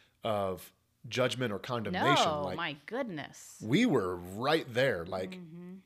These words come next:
Speaker 1: not even, not really intentionally resisting it, but just we disregarded it.
Speaker 2: Yeah, we didn't even think about it.
Speaker 1: For years, forty whatever years it was for, for both of us.
Speaker 2: Yeah.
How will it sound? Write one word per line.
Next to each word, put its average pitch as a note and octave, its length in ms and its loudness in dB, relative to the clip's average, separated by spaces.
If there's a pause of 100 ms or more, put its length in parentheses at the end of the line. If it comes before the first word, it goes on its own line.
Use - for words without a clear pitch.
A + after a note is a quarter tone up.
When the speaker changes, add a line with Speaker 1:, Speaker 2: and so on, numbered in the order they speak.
Speaker 1:
not G3+ 340 0
even, F3 300 2
not G#3+ 200 2
really G3+ 240 2
intentionally F#3 720 -2
resisting F#3 580 0
it, A3 200 -4 (640)
but F3 120 6
just E3+ 180 2
we E3 240 -2 (280)
disregarded E3 760 0
it. - 260 -16
Speaker 2:
Yeah, A#3 320 -4 (140)
we A3+ 100 2
didn't B3+ 140 -2
even G#3 160 -4
think B3 220 -6
about C#3 280 -8
it. - 160 -16
Speaker 1:
For E3 220 2
years, G#3+ 420 2
forty G#3+ 600 0 (1300)
whatever F#3+ 360 2
years D#3+ 420 0
it - 100 -2
was F#3+ 280 0
for, B2+ 400 0
for C#3+ 120 -6
both F#3 260 2
of G2 140 -4
us. B2+ 260 -2
Speaker 2:
Yeah. A#3 240 -8